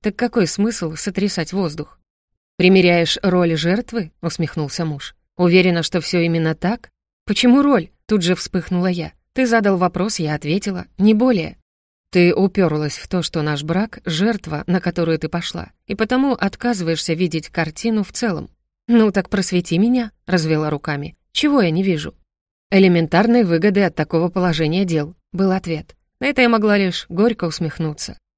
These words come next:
"Ты всё измеряешь выгодностью, да?" "Тебе бы стоило попробовать отбросить эмоции и взглянуть на ситуацию со стороны", всё так же невозмутимо произнёс Антоний. "И что я увижу? В чём моя выгода?" "Ты будешь под защитой".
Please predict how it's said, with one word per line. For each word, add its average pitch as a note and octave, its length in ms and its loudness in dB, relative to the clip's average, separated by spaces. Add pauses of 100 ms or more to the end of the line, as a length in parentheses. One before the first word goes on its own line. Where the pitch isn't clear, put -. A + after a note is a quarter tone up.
(200)
"Ты G#3 180 4
всё A3 240 2
измеряешь G#3 600 2
выгодностью, A3 880 -2
да?" F#3 340 0 (500)
"Тебе G3+ 280 4
бы F#3+ 240 2
стоило G#3+ 440 0
попробовать E3 600 -2
отбросить F#3+ 600 -2
эмоции E3+ 480 0
и F#3+ 180 -2
взглянуть F#3 540 0
на F3+ 100 0
ситуацию F3+ 600 -4
со G3 140 -4
стороны", G#3+ 480 -2 (160)
всё G3 180 -2
так D#3 200 -2
же D#3 160 -2
невозмутимо D#3 720 -2 (100)
произнёс F3 460 0
Антоний. F3 500 -6 (220)
"И A#3 120 2
что A3 180 0
я G3+ 180 6
увижу? F3+ 460 0 (140)
В - 100 -20
чём C4+ 240 2
моя F#3 180 2
выгода?" E3 400 -2 (440)
"Ты G#3 100 8
будешь G3+ 360 4
под F#3+ 140 -2
защитой". G3+ 600 -2